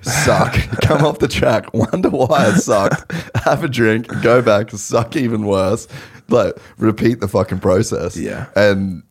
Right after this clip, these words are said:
Speaker 1: yeah, like, a actual training in something else that was very technique based. I was just, I was like, "Okay, I'm just gonna go to the moto track and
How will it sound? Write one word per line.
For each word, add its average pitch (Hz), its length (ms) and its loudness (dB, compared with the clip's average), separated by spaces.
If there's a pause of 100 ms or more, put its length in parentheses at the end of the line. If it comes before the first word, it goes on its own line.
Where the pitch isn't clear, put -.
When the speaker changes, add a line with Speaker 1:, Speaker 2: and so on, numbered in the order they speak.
(140)
Speaker 1:
yeah, 101 220 2
like, 71 300 -6
a 67 240 -2
actual 90 480 -2
training 92 580 -2
in 95 180 -4
something 90 720 -4 (260)
else 92 520 -2 (320)
that 90 80 -2
was 90 160 0
very 85 340 0
technique 73 520 -8
based. 73 440 -8
I 87 120 -4
was 82 260 -12
just, - 240 -10 (180)
I 95 40 -4
was 95 120 -4
like, 64 120 -8
"Okay, 107 220 -12
I'm 101 140 -4
just 120 160 -4
gonna 160 120 -2
go 95 280 0
to 98 60 -4
the 92 80 -8
moto 87 320 -4
track 113 360 -4
and 101 160 -4